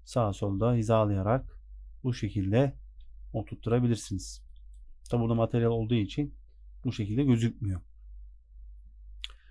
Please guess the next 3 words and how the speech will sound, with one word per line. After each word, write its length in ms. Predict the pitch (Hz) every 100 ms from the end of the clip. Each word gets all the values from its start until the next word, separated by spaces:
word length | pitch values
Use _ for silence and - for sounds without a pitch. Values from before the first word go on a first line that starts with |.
| - - 117
Ee, 460 | 110 110 110 107 117 - - - - - - - - - - - - - - - - - - - - - - - -
şöyle 400 | - - 123 120
yapalım. 580 | - - 113 113 117 113